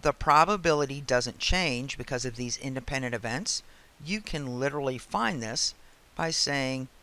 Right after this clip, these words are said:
that the probability of E, and then raise it to the power of n, or the number of trials. So in this case,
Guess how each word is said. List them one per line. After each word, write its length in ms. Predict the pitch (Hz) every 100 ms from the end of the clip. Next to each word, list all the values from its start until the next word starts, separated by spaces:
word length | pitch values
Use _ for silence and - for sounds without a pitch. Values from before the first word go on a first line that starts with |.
| - -
that 140 | 143
the 80 | 147
probability 920 | - 175 180 202 147 131 127 127 123 - - - _ _ _
of 260 | 131 127 120 - -
E, 460 | 202 143 127 247 - - - - - - - - - - -
and 240 | 190 190
then 220 | 165 139
raise 320 | 123 120 120 123
it 140 | 120 - - - -
to 120 | 139
the 140 | 120 113
power 500 | - 139 131 127 120
of 300 | - 117 -
n, 420 | - 117 139 269 - - -
or 180 | 135 139
the 140 | 135
number 500 | 131 127 123 123 120
of 180 | - 117
trials. 600 | - 120 101 98 101 - - - -
So 240 | - 135
in 100 | 123
this 200 | 139 -
case, 480 | - 127 117 -